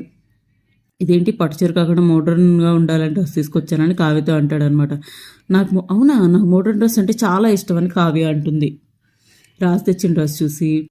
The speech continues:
ఫిదా అయిపోయి, "చూడటానికి చాలా బాగుంది, చాలా బాగుందని" అంటుందన్నమాట. "అయితే మీరు ఒకసారి డ్రెస్ వేసుకొని చూపించండి" అని కావ్యని బతిమలాడతాడు రాజు. "ఇప్పుడా, ఇప్పుడు వద్దు" అని చెప్పి ఒప్పుకుంటుందన్నమాట కావ్య.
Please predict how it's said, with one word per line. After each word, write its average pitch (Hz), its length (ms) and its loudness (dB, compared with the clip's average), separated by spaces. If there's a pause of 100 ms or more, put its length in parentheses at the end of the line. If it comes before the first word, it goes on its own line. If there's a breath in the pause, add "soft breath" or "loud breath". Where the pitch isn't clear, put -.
ఫిదా 165 180 -2
అయిపోయి, 165 320 -2 (100)
"చూడటానికి 165 400 -2
చాలా 151 220 0
బాగుంది, 165 560 0
చాలా - 760 -16
బాగుందని" 170 340 -6
అంటుందన్నమాట. 151 560 -6 (220)
"అయితే 165 200 -2
మీరు 175 180 4
ఒకసారి 160 300 -2
డ్రెస్ 151 280 -6
వేసుకొని 160 400 -2
చూపించండి" 151 520 0
అని 170 120 2
కావ్యని 160 380 0
బతిమలాడతాడు 151 640 -2
రాజు. 147 140 -4 (460 loud breath)
"ఇప్పుడా, 175 260 2
ఇప్పుడు 165 280 0
వద్దు" 156 180 -2
అని 165 120 0
చెప్పి 151 240 0
ఒప్పుకుంటుందన్నమాట 151 800 0
కావ్య. 147 360 -4